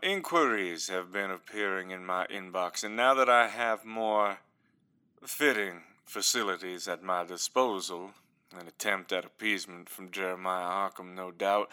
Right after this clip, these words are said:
I will be able to answer aforementioned questions as well as be able to resume my psychiatric practice. Personal note,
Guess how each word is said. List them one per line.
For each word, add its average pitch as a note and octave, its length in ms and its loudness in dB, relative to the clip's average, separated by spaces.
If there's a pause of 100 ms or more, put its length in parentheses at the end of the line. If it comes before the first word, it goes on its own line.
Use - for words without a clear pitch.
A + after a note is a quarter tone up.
(380)
I G2+ 140 6
will G#2+ 180 4
be A2 240 0
able A2 160 0
to A#2 180 -2
answer B2+ 600 2
aforementioned G2 920 0
questions F2+ 680 -4
as F#2 260 -6
well G2 520 2
as F2+ 120 -8
be F#2+ 200 -4
able F#2 200 -6
to F#2+ 160 -10
resume F#2+ 520 -10
my F2+ 180 -8
psychiatric F#2 1000 -2
practice. - 800 0 (1120)
Personal F2+ 400 -2
note, F2 300 -10